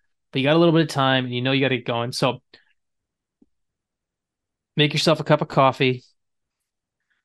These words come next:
Um, if you can't drink coffee quickly, just, like, a cup of espresso. Take it, lay down right away and take a nap.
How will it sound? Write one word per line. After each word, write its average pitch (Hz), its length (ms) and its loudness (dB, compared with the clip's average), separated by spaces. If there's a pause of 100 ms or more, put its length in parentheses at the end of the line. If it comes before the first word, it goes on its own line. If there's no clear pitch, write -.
(120)
Um, 143 400 -18 (200)
if - 120 -14
you 135 60 -16
can't 143 240 -2
drink 143 180 -2
coffee 131 280 0
quickly, 139 380 0
just, 135 160 -6
like, 131 100 -4
a - 60 -20
cup 139 160 -2
of 135 80 -2
espresso. 131 580 -6 (1300)
Take 170 280 0
it, 127 220 -2 (1600)
lay 147 240 2
down 151 240 4
right 139 180 2
away 131 200 4
and 117 100 -4
take - 160 -8
a - 20 -10
nap. - 220 -14